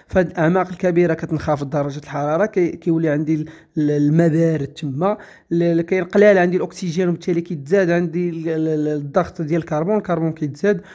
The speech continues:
وبالتالي هذاك الكلس كيذوب.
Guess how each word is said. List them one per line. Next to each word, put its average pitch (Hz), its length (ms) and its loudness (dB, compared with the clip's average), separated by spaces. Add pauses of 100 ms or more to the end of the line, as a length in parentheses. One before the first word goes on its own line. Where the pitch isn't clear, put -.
(200)
وبالتالي 175 680 0 (220)
هذاك 165 440 -2
الكلس 175 540 -4 (200)
كيذوب. 165 720 2